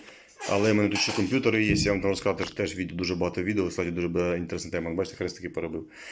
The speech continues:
Там, кстати, теж буде дуже інтересна тема, буде, буде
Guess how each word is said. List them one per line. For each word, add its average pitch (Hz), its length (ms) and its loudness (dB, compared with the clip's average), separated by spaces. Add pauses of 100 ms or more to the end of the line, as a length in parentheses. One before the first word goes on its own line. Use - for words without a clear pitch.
(240)
Там, 110 180 2
кстати, 104 220 0
теж 95 180 -2
буде 90 160 -2
дуже 90 260 2
інтересна 95 340 -2
тема, 104 320 2
буде, 90 500 -2
буде 90 400 0